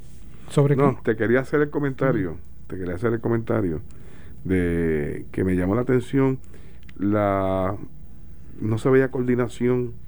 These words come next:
Speaker 2: en la información cuando después de las cinco de la tarde la comisión, eh, o lo que esperábamos, ¿verdad?, los ciudadanos empezar a recibir algún tipo de inf-, de, de, de resultado,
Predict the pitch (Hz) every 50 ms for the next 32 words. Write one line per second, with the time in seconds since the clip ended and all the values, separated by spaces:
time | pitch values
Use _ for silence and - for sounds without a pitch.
0 | - - - - - - - - - - - 104 107 107 107 110 107 92 - -
1 | 113 104 104 98 90 - - 123 131 135 120 - 113 101 98 92 90 87 82 -
2 | - 104 107 110 113 107 - 127 120 113 123 117 120 120 120 117 - 120 120 113
3 | 120 110 107 98 - - 92 92 87 - - 123 123 123 127 123 - - - -
4 | - - - - - - - - - - - 95 95 90 87 87 87 - 101 98
5 | 95 - - - - 113 92 90 107 117 123 131 131 131 131 - - 113 104 104
6 | 113 131 127 117 - - 120 113 107 101 107 120 131 131 120 107 - 110 95 -
7 | 110 110 113 110 - 117 107 127 123 127 120 110 104 113 120 110 123 127 123 123
8 | 123 123 127 123 - - - 117 120 117 113 107 - - - - - - - -
9 | - - 104 101 107 110 113 107 107 107 104 101 98 98 107 - - - - -
10 | 123 110 - - - 135 139 139 131 113 117 -